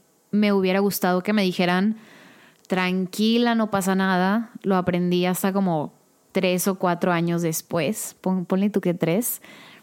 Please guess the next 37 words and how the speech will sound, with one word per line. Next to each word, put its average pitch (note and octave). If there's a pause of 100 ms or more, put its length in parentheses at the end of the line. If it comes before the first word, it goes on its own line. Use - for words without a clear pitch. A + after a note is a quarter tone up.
(340)
el, G3 (240)
"Daniela, G#3
si G#3+
quieres G#3+
dejar G#3
ese F#3+
proyecto, F3+
si F3
quieres G#3+
dejar F3+
cualquier F3
proyecto, G3 (340)
no A3
pasa A#3
nada". F#3+ (480)
Claro, G3+ (180)
ve F#3+
las G3
razones B3+
por F#3+
las F3
cuales E3+
lo E3+
estás E3
dejando, G#3+
cómo F3
te -
sientes. G3+
Digo, E3+
sí G3
hay F#3
un G3
proceso F3+
como F3
de D#3
análisis D#3+
de D3